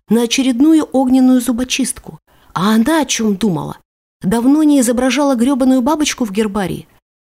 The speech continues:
Раскаленные до бела нервы охладила внезапная мысль.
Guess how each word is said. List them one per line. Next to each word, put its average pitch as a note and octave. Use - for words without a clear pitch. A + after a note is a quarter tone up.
Раскаленные G3
до E3
бела F3
нервы C4
охладила F3+
внезапная F3+
мысль. E3+